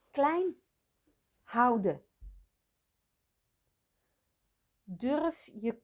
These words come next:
kop boven dat maaiveld uit te steken. Durf te gaan voor jouw dromen. Durf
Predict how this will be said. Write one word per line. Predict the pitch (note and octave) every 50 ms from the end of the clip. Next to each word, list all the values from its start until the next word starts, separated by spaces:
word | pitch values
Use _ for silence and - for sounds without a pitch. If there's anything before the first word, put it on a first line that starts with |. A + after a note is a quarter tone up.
| _ -
kop | - D4+ D4+ - - - - _ _ _ _
boven | - B3+ C4 C#4 C4 B3+ B3
dat | G#3 G3+ F#3+ G3
maaiveld | F#3 F#3 G3 G#3+ A#3+ B3 A#3+ B3 A3+ G#3+ G#3 G3+ - _ -
uit | G#3 G#3+ A3+ A#3 A3+
te | A#3+
steken. | G#3 - - - A3 G3 G3 G3 F#3+ - G3+ F#3+ - _ _ _ _ _ _
Durf | - F#3 F3 - A#3 C4+ C#4+ D4+ D4 - -
te | - -
gaan | - - B3+ C4 C4+ C#4 C4+ B3
voor | - A#3 A#3+ A#3
jouw | A3+ G#3+ G#3 G3 F#3 E3+
dromen. | - - B3 G3+ G#3 A3 A3 A#3 B3+ B3 A#3+ A3 G3 F#3 - - _ _ _ _ _ _ _ _ _
Durf | - G3 F3 - - - A3+ B3 C#4+ D#4 E4 E4 E4 - - -